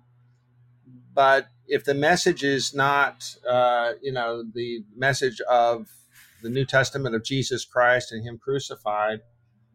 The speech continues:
I think that it can be, uh, a little, uh, misleading for people, um, in some of these churches to not get the message, but they seem to be,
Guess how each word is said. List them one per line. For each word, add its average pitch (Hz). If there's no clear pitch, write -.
I 123
think 151
that 127
it 117
can 131
be, 123
uh, 117
a 123
little, 131
uh, 113
misleading 131
for 113
people, 113
um, 110
in 120
some 160
of 190
these 127
churches 120
to 123
not 131
get 127
the 127
message, 131
but 123
they 120
seem 143
to 120
be, 117